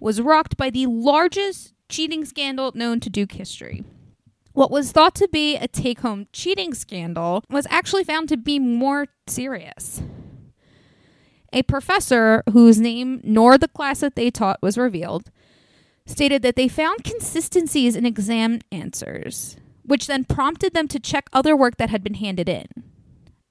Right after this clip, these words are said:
A judicial board later investigated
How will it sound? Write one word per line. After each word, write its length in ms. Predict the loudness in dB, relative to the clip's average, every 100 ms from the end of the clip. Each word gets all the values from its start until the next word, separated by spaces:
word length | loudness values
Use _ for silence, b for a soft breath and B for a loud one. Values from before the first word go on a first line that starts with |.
| _ 0
A 60 | 2
judicial 500 | 2 -2 -2 0 0
board 520 | 2 4 6 2 -2 -20 _ _ -6
later 360 | 0 2 2 2
investigated 960 | 2 0 0 -4 -6 -4 -2 -2 -6